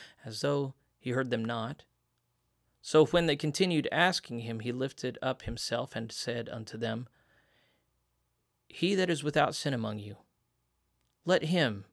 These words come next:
first cast a stone at her." And again he stooped down and wrote on the ground. And they which heard it, being convicted by their own conscience,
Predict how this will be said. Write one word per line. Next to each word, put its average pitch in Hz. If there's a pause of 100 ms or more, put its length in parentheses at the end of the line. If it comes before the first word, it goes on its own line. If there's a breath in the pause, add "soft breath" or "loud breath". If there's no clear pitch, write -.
(340)
first -
cast -
a 113
stone 107
at -
her." - (1600)
And 143
again 170
he 131
stooped 143
down 117
and 139
wrote 113
on 120
the 127
ground. 127 (1040)
And 139
they 160
which 147
heard 175
it, 135
being 139
convicted 123
by 120
their 117
own 147
conscience, -